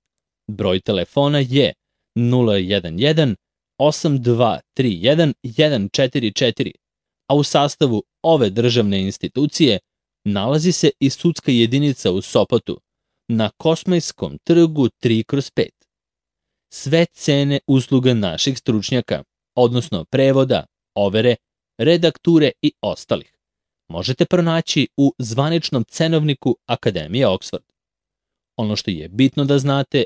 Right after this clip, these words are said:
u vezi sa dužinom prevedenog teksta,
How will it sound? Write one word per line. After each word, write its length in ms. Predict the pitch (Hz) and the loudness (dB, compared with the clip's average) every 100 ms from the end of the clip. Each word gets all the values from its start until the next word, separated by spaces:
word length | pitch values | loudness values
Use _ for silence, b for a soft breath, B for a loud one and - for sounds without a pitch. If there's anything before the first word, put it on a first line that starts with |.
| - | 0
u 120 | 135 | 0
vezi 360 | 113 104 104 110 | 2 0 -2 -4
sa 300 | - 101 95 | -2 -4 -4
dužinom 680 | 123 117 117 117 135 90 80 | -4 0 2 2 0 -2 -6
prevedenog 560 | - 101 92 90 80 80 - | -8 -6 -4 -6 -8 -12 -4
teksta, 380 | 143 - - | -4 -4 -14